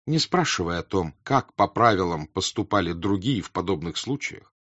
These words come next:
с простотою и лёгкостью поднимает первую попавшуюся дубину и гвоздит ею до тех пор, пока в душе его чувство оскорбления и мести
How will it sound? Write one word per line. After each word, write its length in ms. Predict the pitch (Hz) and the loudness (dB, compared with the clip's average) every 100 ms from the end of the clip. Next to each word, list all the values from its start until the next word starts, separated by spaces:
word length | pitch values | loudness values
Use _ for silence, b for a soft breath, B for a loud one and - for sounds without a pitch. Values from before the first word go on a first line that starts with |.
| _ _ | _ _
с 120 | - | -8
простотою 720 | - 131 143 - 135 175 170 139 | 2 2 4 2 4 4 6 6
и 80 | |
лёгкостью 760 | 147 165 151 - 101 - - 78 | 6 6 4 4 -2 -2 -6 -4
поднимает 640 | - 101 107 120 113 101 | 0 0 2 4 4 2
первую 420 | 147 147 120 107 | 4 4 6 4
попавшуюся 840 | 92 107 - 110 - 104 92 - 92 | 4 2 2 2 2 0 0 0 -2
дубину 600 | 80 101 127 131 90 - _ _ | 0 0 2 2 0 -4 _ _
и 100 | 127 | 2
гвоздит 640 | 117 123 131 120 135 135 87 | 4 8 8 6 2 -2 0
ею 280 | 110 98 | 2 2
до 120 | 90 101 | 2 0
тех 240 | 110 - | 0 0
пор, 220 | 147 127 | 2 2
пока 300 | - - 104 | 0 -2 -2
в 80 | 82 | -2
душе 380 | 82 104 143 135 | -2 0 2 4
его 200 | 95 80 | 4 0
чувство 460 | - 107 - 101 | -4 -4 -2 0
оскорбления 680 | 95 - 101 92 101 92 95 | 0 0 -2 0 0 0 -2
и 180 | 95 92 | -2 -4
мести 560 | 95 123 - - 107 | 0 0 0 0 -2